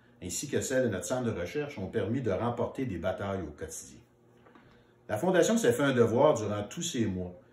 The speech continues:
de soutenir les équipes de Sacré-Cœur et d'Albert Prévost dans leur combat contre le virus, soit en recueillant des dons pour des repas aux employés, pour du matériel de protection, pour des tablettes intelligentes, pour des équipements ainsi que pour la recherche et l'enseignement.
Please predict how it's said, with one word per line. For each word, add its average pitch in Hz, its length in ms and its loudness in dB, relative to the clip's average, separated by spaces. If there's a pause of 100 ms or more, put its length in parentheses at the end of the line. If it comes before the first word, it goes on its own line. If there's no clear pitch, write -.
de 101 80 -6
soutenir 120 380 -2
les 101 220 -2
équipes 165 180 -2
de 165 80 2
Sacré-Cœur 123 580 0
et 101 60 0
d'Albert 104 340 -2
Prévost 92 380 -4
dans 98 120 -2
leur 104 200 -2
combat 131 320 0
contre 98 240 -4
le 92 60 -4
virus, 80 580 -10 (560)
soit 202 300 4
en - 20 2
recueillant 131 400 2
des 110 180 2
dons 127 200 0
pour 107 140 -4
des 101 140 -2
repas 101 260 -2
aux 131 160 2
employés, 117 460 -2 (360)
pour 80 100 -10
du 90 160 -12
matériel 143 500 4
de 135 60 2
protection, 123 580 -2 (460)
pour - 140 -10
des 80 120 -12
tablettes 160 540 4
intelligentes, 123 680 -4 (360)
pour 90 240 -6
des 90 380 -6
équipements 139 560 -2
ainsi 104 240 -8
que 120 80 -4
pour 98 200 -6
la 95 140 -2
recherche 131 580 -4
et 107 80 -6
l'enseignement. 92 540 -8